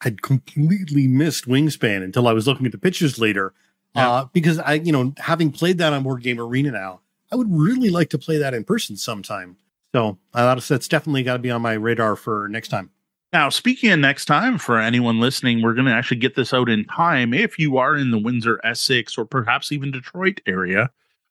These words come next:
Speaker 2: our next event will be on February the eleventh, running from six P M till ten. Note that is an earlier stop time, 'cause we did notice by ten o'clock,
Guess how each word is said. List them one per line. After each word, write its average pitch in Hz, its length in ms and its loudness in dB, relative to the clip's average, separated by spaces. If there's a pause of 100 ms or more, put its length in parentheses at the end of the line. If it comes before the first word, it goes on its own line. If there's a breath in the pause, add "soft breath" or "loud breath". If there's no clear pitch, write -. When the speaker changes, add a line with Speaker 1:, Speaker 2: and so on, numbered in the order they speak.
Speaker 2:
our 135 180 2
next 170 340 -2
event 160 360 0
will 143 140 4
be 139 200 0
on 127 240 2
February 151 800 2
the 113 300 2
eleventh, 170 640 0 (100)
running 117 400 0
from 113 400 0
six - 360 -4
P 170 200 0
M 143 180 0
till 139 200 -2
ten. 117 380 -2 (400)
Note 143 160 4
that 143 160 0
is 139 160 2
an 139 100 4
earlier 135 380 4
stop 104 340 -2
time, 92 280 -8
'cause 110 120 -20
we 110 100 -2
did 127 160 2
notice 120 300 2
by 110 180 2
ten 117 200 -2
o'clock, 107 380 0